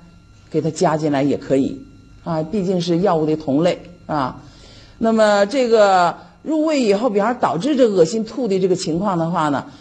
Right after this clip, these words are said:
但是呢，心动过速，就特别是吐出来以后，那个痰涎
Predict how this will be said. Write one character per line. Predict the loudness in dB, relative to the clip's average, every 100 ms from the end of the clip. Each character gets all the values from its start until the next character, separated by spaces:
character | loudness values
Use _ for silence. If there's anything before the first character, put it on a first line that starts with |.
| -8
但 | -2 -2
是 | 0 -2
呢， | -2
心 | 0 0 0
动 | -2
过 | 2 0
速， | 0 -4
就 | -2 -4
特 | 0
别 | 0
是 | 0 -2
吐 | -6 0 2 2
出 | 0 0
来 | 0
以 | -2 -4
后， | -2 -2 -2 -10 -16
那 | -6
个 | -4
痰 | -4 -4 -2
涎 | 0 -2